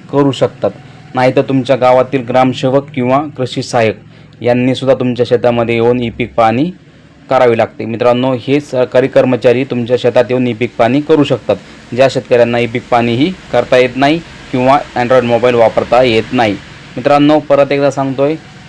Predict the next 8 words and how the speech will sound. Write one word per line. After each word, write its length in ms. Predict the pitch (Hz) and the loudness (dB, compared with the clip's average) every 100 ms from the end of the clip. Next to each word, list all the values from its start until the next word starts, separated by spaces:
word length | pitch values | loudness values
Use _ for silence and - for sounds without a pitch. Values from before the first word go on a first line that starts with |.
| - - | -16 -8
शेतकरी 280 | 131 - 147 | -6 0 2
मित्रांनो, 440 | 147 151 151 156 | 4 4 4 4
ई 140 | 139 | 2
पीक 260 | 135 147 147 | 0 -2 -2
पाहणी 280 | 147 135 143 | 0 2 2
करायची 360 | 139 139 139 139 | 2 2 2 -2
शेवटची 440 | - 139 143 139 127 | -2 0 0 -2 0
तारीख 300 | 135 139 - | 2 2 -4